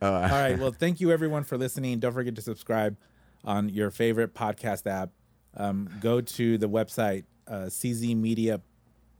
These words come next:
Speaker 2: podcast dot com, uh, where I'm gonna be doing a dedicated website for the show soon. So check that out. And then don't forget about the sponsors, Rancho Bravo Tacos, Crunchy Red Fruit.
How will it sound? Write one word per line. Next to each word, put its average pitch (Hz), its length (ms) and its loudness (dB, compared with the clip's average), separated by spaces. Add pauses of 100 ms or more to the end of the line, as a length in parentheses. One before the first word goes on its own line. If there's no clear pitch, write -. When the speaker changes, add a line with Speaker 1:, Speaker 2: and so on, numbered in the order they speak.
(340)
Speaker 2:
podcast 110 560 -2
dot 104 220 -4
com, 104 420 -4 (560)
uh, 101 140 -2
where 110 200 -2
I'm 113 120 -2
gonna 123 180 0
be 120 120 0
doing 127 480 -2 (100)
a 110 160 0
dedicated 123 640 0
website 107 500 0 (300)
for 110 160 0
the 101 80 0
show 107 480 0 (560)
soon. 139 680 2
So 110 180 -4
check 123 280 -4
that 123 200 4
out. 117 420 0
And 110 120 -4
then 104 100 -2
don't 113 160 0
forget 117 240 -2
about 101 220 -2
the 98 80 -8
sponsors, 110 640 -2
Rancho 104 320 -6
Bravo 101 300 -2
Tacos, 104 600 -4
Crunchy 107 400 -6
Red 95 200 -6
Fruit. 107 420 -6